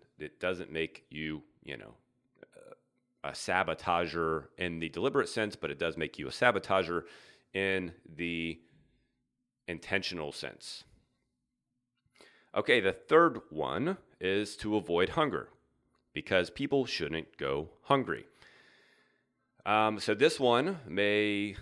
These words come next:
let's think about grandma in this one. If you are trying to lose weight and you go to grandma's house and you only have one small plate of food and you go, "Oh no, grandma, I don't need any more." Grandma might go, "Oh, you need to eat some more. People shouldn't be hungry."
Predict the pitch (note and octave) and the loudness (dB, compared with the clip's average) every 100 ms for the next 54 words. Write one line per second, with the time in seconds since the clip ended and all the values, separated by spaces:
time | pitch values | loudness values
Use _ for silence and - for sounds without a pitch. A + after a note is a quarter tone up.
0 | - G2+ - A#2 G2+ F#2+ E2+ E2 F#2 F#2+ | -8 -8 -4 -4 2 2 2 -2 0 0
1 | D2 D2+ B2+ - - F2 E2+ D#2 - D2 | 0 0 -2 -8 -8 -4 -2 -4 -4 -4
2 | G2+ C#3+ - _ - E2+ - G2+ G#2+ G#2+ | -4 -8 -16 _ -8 -8 -2 0 0 0
3 | F#2 F2 - G2+ G2+ G2 - F#2+ G#2+ G#2 | 0 0 2 2 2 0 -2 0 0 -2
4 | D#2+ D2+ F2 - D#2 E2 F2+ F#2 F2+ E2+ | 0 0 0 -4 -6 -4 2 4 4 0
5 | F#2 G2 F2 D#2+ - - B1 G#2 - - | 2 2 2 0 0 -2 -2 -4 -6 -14
6 | _ - - - - F2+ F#2+ G2 G#2+ G2+ | _ -20 -20 -16 -6 -4 -2 0 0 0
7 | F2+ F#2 F#2 F#2 E2+ - _ _ _ D#2+ | 2 4 6 4 -2 -16 _ _ _ -10
8 | D#2 F#2 G2 F#2+ - E2+ F2 F#2 F#2+ - | -2 0 0 -4 -6 -2 4 6 4 2
9 | F2+ E2 - B2+ G#2 E2 E2+ - _ - | 0 -2 -2 0 0 0 -4 -8 _ -20
10 | - _ - F#2 F#2+ F#2+ F#2 C3+ A#2+ A2+ | -20 _ -8 -6 0 4 6 6 6 4
11 | G2 F#2+ G2 F2+ F#2+ F2+ E2+ A2+ F2+ E2 | 4 4 4 4 4 2 0 -2 -2 -4
12 | C#2+ C2+ D#2+ D#3+ _ _ _ _ E2 F#2 | -6 -4 -4 -6 _ _ _ _ 2 2
13 | F#2 E2 G#2+ C#3 F2 E2+ G2+ A2+ - D#3+ | 2 4 4 4 2 2 2 2 6 6
14 | B2 B2 D3 B2+ A2 G2 G2 F#2+ F2 D2 | 6 2 -2 -2 0 -2 -2 -4 -8 -2
15 | D#2+ G2 - - F#2+ E2+ F2+ D2+ C#2 C#2 | 2 2 0 -2 -2 0 -2 -2 -4 -6
16 | C#2 C#2+ G2 E3+ | -6 -2 0 0